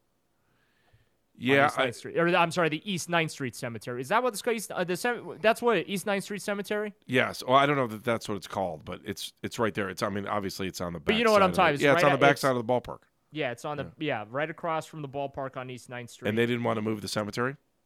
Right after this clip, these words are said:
Speaker 2: Uh, they're cursed enough.
Speaker 1: That's true.
Speaker 2: <laughs> Why on earth would you mess with that?
Speaker 1: No, but you could have the roof, the rolling roof could have settled above the cemetery.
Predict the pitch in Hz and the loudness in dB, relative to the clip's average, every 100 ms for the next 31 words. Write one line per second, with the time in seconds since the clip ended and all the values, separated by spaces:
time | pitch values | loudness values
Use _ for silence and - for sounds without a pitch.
0 | _ 135 127 - _ _ _ - _ _ | _ -4 -4 -6 _ _ _ -20 _ _
1 | _ _ _ _ _ _ _ _ _ _ | _ _ _ _ _ _ _ _ _ _
2 | _ _ _ 254 302 294 - 330 - 320 | _ _ _ 4 4 4 2 2 0 -2
3 | 302 330 330 - - - _ _ _ - | 4 6 6 4 -6 -20 _ _ _ -12
4 | 82 - 80 73 _ _ 311 330 - - | -10 -12 -14 -16 _ _ -14 -10 -10 -12
5 | - - 269 294 311 285 285 277 311 262 | -16 -6 2 6 6 6 4 2 0 -4
6 | 233 247 - _ _ _ - 190 247 254 | -2 -4 -4 _ _ _ -16 -4 2 2
7 | - 254 233 247 226 190 131 165 202 151 | 2 -2 0 2 4 4 6 8 8 6
8 | 147 143 143 147 143 143 123 113 127 170 | 4 2 0 2 4 4 4 0 2 2
9 | - 127 117 143 135 117 127 147 - 120 | 2 0 2 4 4 0 -2 -2 -2 -4
10 | 107 - 123 120 101 85 107 127 113 98 | -2 0 2 2 -2 -2 2 2 0 -6
11 | - 90 78 80 69 67 | -6 -6 -8 -10 -10 -10